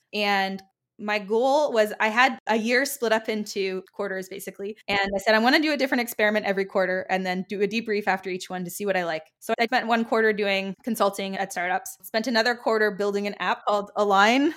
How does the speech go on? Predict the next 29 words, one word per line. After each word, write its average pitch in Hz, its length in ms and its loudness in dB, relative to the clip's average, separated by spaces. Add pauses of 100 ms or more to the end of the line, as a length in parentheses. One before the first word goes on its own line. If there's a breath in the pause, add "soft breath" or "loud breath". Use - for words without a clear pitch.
that 190 220 8 (100)
I 190 500 2
got 214 200 2
into 339 220 -2
the 294 100 -2
Google 254 280 -4
Play 226 200 0
Store, 202 300 -2
but 196 100 -2
I 196 40 2
had 214 120 2
to - 80 -12
switch 220 220 -2
gears 190 260 -2
because 185 420 -4
I 190 60 0
was 190 120 -2
running 208 180 -2
out 190 80 -2
of 180 40 -10
money 180 380 -8
and 170 320 -6
I 175 300 -4
couldn't 196 240 -8
monetize 180 400 -4
it 190 100 -10
fast 190 220 -6
enough. 185 300 -6
So 180 180 -6